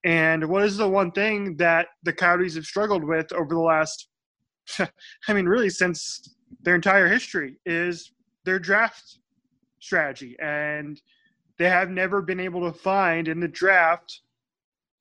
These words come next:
that, you know, guy, <laughs> for lack of a better phrase. They've never been able to find their version of what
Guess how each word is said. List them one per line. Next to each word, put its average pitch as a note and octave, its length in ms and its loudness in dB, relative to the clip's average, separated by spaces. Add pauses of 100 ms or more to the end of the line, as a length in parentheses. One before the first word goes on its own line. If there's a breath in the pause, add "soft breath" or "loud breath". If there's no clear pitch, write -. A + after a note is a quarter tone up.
(500)
that, E3 460 2 (540)
you F3 240 2
know, D#3 380 2 (640)
guy, C#3 460 2 (280)
<laughs> - 360 -12
for F#3+ 180 0
lack F3 280 0
of E3 100 -4
a D#3+ 60 -2
better D#3 260 -2
phrase. C#3+ 320 -6
They've E3 140 -2
never F3 280 -2
been F3 180 -6
able E3+ 220 -4
to F3 120 -4
find D3+ 640 -6 (540 soft breath)
their F3+ 240 4
version E3+ 560 0 (120)
of D3+ 380 -2 (420)
what D#3 400 0